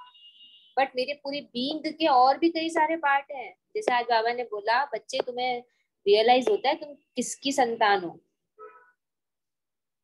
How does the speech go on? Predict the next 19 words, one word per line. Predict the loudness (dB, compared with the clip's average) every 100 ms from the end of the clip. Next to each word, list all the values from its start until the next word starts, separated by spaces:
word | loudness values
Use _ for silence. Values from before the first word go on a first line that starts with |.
| _ 4
मेरा | 6 8 6
बाबा | 4 4 4 2
का | 0 -6
संतान | -6 -10 -10 -6 -4 -4 -6
होना, | -4 0 0 -2 -8 _ _ _ _ _ -8
इसका | -6 0 2
मेरे | 6 6 6
body | 4 2 2
से | 0 0
कोई | 2 2 2
relation | 2 0 0 -2
नहीं | 0 2
है, | 2 2
totally | 2 0 -2 0
different | 0 0 2 2 0
aspect | 0 -2 -2 -4
है | 0
मेरे | 2 2
being | 0 -4 -6